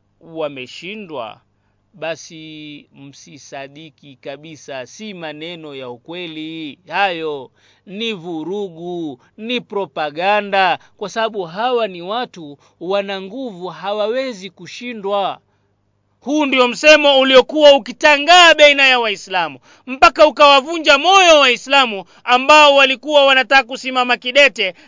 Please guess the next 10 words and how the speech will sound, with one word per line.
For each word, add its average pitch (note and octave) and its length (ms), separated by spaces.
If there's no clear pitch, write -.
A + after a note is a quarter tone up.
ngangari C4+ 640
kupambana A#3+ 540
na A3+ 140
hawa, A3 360
kwa A#3 120
sababu C4+ 460
walibakia B3+ 680
wakiwa B3 480
ni A#3 100
wachache. A#3 800